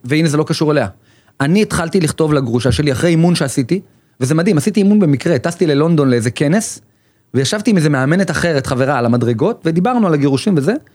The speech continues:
היא עשתה לי אימון על הדרך, היא אמרה לי, "אם רק תבין שחסרה ביניכם הערכה." והכפתור הזה כל כך לחץ לי, ואני מציע את זה ממש לכל השומעים,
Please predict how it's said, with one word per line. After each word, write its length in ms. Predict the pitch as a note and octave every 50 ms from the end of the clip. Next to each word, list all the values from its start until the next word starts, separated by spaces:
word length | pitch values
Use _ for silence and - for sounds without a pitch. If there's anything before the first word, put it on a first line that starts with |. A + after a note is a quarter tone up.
| _ _ _ - - -
היא 120 | G#3+ A#3
עשתה 180 | A3 - - D4+
לי 80 | C#4+
אימון 240 | C#4 C4 C4+ D4+ D4+
על 100 | C4+ A3+
הדרך, 380 | G#3 F3+ A3+ B3 A#3+ F3+ C#3+ -
היא 80 | D#3+
אמרה 200 | D#3 E3+ F3 G3
לי, 220 | G3+ G3 G3 F#3+ F3 - _ _ _ _ _ _ _ _ _ _ _ _ - -
"אם 100 | C#3+ C3+
רק 160 | C#3 F3+ -
תבין 340 | - - A#3 F#3 D#3+ F3+ G#3
שחסרה 400 | G#3 - - D3+ - - C#3+ D3
ביניכם 320 | D3+ D#3+ D3+ C#3+ - C#3+ C3
הערכה." 460 | B2 B2+ A#2 A2 A2+ G#2 - C3 A#2+ A2+ _ _ _ _ _ _ _ _ _ _ _ _ _ _ _ _ _ -
והכפתור 1040 | B2 A2+ C#3 C#3+ C#3 - _ _ _ _ _ - - C#3 - B2+ - - F#3 F#3+
הזה 120 | G#3 E3 C#3+
כל 100 | - A#2+
כך 160 | - F#3+ F3 E3+
לחץ 400 | C3+ A2+ - D#3 E3 E3+ - -
לי, 100 | B3+ C#4+ - _ _ _ -
ואני 200 | C3 C#3+ C#3+ D3
מציע 460 | C#3+ C#3 C3+ C3 - - - B3+ G#3+ D#3+
את 80 | C3
זה 80 | A#2+ C3+
ממש 220 | C3 D3+ D#3 -
לכל 200 | C3+ - E3+ F#3+
השומעים, 460 | G3 - - C3 A#2 B2 D3 F#3 A#3